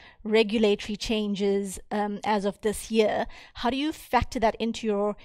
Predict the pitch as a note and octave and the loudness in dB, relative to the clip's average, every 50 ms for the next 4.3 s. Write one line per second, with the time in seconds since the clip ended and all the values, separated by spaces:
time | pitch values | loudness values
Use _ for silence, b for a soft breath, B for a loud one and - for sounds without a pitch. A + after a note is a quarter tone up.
0 | b b - G#3 G3+ G#3 G#3+ G#3+ - A3 A3 G#3 - - A3+ G#3+ G#3 - - G#3 | b b -2 0 2 2 2 0 0 -4 -4 -4 -6 -8 -8 -8 -8 -4 -4 -4
1 | - G3 - - - - - G#3 G#3+ G#3+ G#3+ G#3+ G#3 G#3 G#3 - b b b b | -4 -4 -6 -10 -10 -4 -2 -2 -2 -2 -2 -4 -4 -6 -8 -10 b b b b
2 | b b _ _ _ _ - - A3 A3 - A#3+ G#3+ G#3 - - A#3 A#3 G#3+ A3 | b b _ _ _ _ -4 -2 -2 -2 -2 -2 -2 0 0 2 4 4 4 4
3 | G#3 - - - G3+ G3+ A3 A3 G#3+ - - G3+ A3 A3 G#3+ G#3+ A3 A3 A3 G#3+ | 2 -2 -6 -6 0 0 0 0 0 -4 0 0 0 2 2 0 0 0 2 0
4 | A3+ - A#3 G#3+ G#3+ G3+ - | 0 0 -2 -4 -4 -6 -8